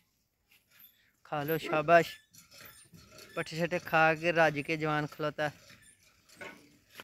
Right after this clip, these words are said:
ਚੱਲ ਉੱਠ, ਉੱਠ। ਕੁੱਤੇ ਨੂੰ ਉੱਧਰ ਕੋਈ ਚੀਜ਼ ਦਿਸ ਰਹੀ ਹੈ ਤੇ ਬੜਾ ਭੌਂਕੀ ਜਾ ਰਿਹਾ ਬਾਰ-ਬਾਰ।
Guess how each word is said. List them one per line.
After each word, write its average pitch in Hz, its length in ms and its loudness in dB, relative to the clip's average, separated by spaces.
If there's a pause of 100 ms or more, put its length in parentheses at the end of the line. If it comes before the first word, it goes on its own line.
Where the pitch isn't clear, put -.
(520)
ਚੱਲ 247 140 12
ਉੱਠ, 339 140 12 (840)
ਉੱਠ। 262 240 0 (720)
ਕੁੱਤੇ 170 300 -4
ਨੂੰ 175 120 2
ਉੱਧਰ 165 220 2
ਕੋਈ 165 180 -4
ਚੀਜ਼ 147 360 -2
ਦਿਸ 165 280 -2
ਰਹੀ 147 160 0
ਹੈ 156 60 4
ਤੇ 147 100 -6
ਬੜਾ 143 260 0
ਭੌਂਕੀ 139 400 -6
ਜਾ 135 200 0
ਰਿਹਾ 135 140 0
ਬਾਰ-ਬਾਰ। 135 440 -4